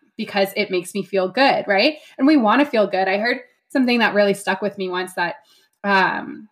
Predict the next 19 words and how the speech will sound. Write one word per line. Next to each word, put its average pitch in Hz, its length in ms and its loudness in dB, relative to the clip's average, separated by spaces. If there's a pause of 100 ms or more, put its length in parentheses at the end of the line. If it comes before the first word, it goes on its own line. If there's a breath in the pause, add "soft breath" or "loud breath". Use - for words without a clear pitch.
(560)
if 226 160 -2
you 220 160 0
want, 208 500 2 (460)
it's, 240 340 0
if - 160 -4
you 233 100 -2
celebrate 240 840 0
in 214 140 -2
the 214 100 -2
same 196 460 -2
way, 185 500 -4 (420)
um, 185 680 -2 (240)
that 185 140 -2
you, 196 100 2
like, 190 200 0
react 175 480 0
when 190 100 0
you're 180 160 0
sad, 190 680 -2